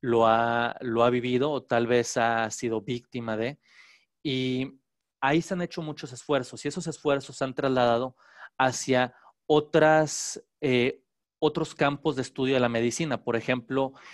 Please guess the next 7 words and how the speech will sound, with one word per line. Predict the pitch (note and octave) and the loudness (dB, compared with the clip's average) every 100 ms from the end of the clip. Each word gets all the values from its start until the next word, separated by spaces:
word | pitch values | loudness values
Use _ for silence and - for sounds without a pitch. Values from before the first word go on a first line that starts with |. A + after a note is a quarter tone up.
| - _ | -20 _
en | B2+ | 0
la | A#2 A#2 | 0 2
parte | B2+ B2+ C#3 | 0 0 -4
de | |
enfermedades | B2 A#2+ A#2 A#2+ B2 | -2 -2 2 2 0
cardiovasculares | - C3 B2+ C3 B2+ D3 C#3 C#3 C#3 | 0 0 2 0 0 0 2 2 0
donde | B2 A#2 A2 G#2+ G#2+ | -4 -4 -2 -2 -2